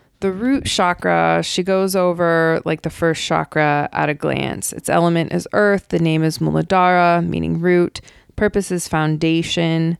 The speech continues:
The color's red. It's located at the base of the spine. It's physical. Um, it's about self-preservation. And the demon of the root chakra is fear. Um,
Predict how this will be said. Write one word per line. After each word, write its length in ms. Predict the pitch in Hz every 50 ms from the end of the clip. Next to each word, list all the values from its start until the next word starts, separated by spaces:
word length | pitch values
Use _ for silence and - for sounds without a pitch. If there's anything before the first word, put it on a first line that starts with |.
| _ _
The 80 | -
color's 400 | - - - 160 156 151 151 -
red. 640 | 151 160 156 156 160 156 156 156 160 160 170 180 - _
It's 120 | - - -
located 480 | 165 165 - - 165 160 160 160 165
at 80 | 165 -
the 60 | 175
base 300 | 165 165 165 160 - -
of 80 | 160 160
the 60 | 156
spine. 720 | - - - - 147 143 147 147 151 151 151 151 160 160 - - - - - - - _ _ _ -
It's 300 | 170 156 - - - -
physical. 880 | - - - - 180 170 160 175 170 - 170 170 165 165 170 185 185 _ - - _ - _ _ _ _ -
Um, 240 | 156 147 147 - -
it's 140 | - - -
about 260 | 127 151 143 - -
self-preservation. 1400 | - - 170 156 - - - - 160 160 156 147 156 156 156 160 160 - - 165 165 160 160 165 170 180 190 - _ _ _ _ _ _ _ _ -
And 120 | - 170 170
the 60 | 170
demon 920 | 165 170 185 214 247 277 311 320 247 180 160 156 151 147 151 156 170 - _ -
of 200 | 170 165 151 156
the 100 | 165 160
root 220 | 151 151 147 - -
chakra 720 | - - 151 143 - - - 127 131 123 117 95 - - _ _ _ _ _ _ _ -
is 260 | 170 165 151 - - -
fear. 760 | - - - - - - 170 - - 82 85 82 - 226 - - - - - _ _ _ _ _ _ _ _ _ _ _ _ -
Um, 640 | 196 170 151 151 151 151 151 151 151 147 147 -